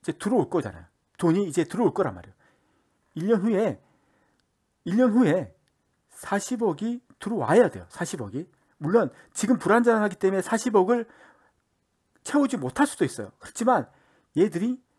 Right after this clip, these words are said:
가면, 계속 버티고 버텨서 가면 갈수록 안정적인 개발 자-, 자금과 그 다음에 비트코인 에이비씨 네트워크를 활성화시킬 수 있는 개발 자금들이 계속 들어온다는 거죠.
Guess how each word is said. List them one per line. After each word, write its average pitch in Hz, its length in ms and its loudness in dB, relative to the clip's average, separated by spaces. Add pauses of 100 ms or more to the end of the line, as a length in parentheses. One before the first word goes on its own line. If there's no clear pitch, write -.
(340)
가면, 196 440 -2
계속 220 260 -2
버티고 196 400 -2
버텨서 165 360 -8
가면 170 260 -2
갈수록 196 480 -4 (720)
안정적인 190 800 -2 (200)
개발 175 340 2
자-, 131 200 -2 (140)
자금과 123 540 -2 (320)
그 - 80 -10
다음에 175 380 0 (140)
비트코인 208 400 -2
에이비씨 208 720 -2
네트워크를 226 720 0 (520)
활성화시킬 285 600 0
수 - 100 -8
있는 208 220 -4 (300)
개발 180 260 0
자금들이 160 420 -4
계속 202 280 -8
들어온다는 208 440 0
거죠. - 200 -20